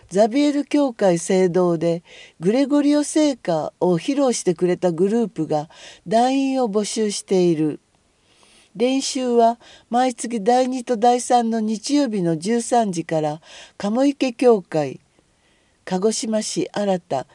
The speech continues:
二丁目五十三の十一で実施される。リーダーは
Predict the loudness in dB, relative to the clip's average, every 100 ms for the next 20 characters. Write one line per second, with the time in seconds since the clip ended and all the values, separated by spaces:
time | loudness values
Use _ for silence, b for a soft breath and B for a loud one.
0 | b -8 -4 0 2 2 -2 -2 -2 0
1 | -2 0 -2 0 -2 -2 0 0 -2 -6
2 | -10 -10 -14 _ b b b b b -4
3 | -2 -2 0 0 0 -4 -2 2 2 2
4 | 2 -2 -4 _ _ _ _ _ _ b
5 | b b b 0 6 6 6 0 0 -2
6 | -6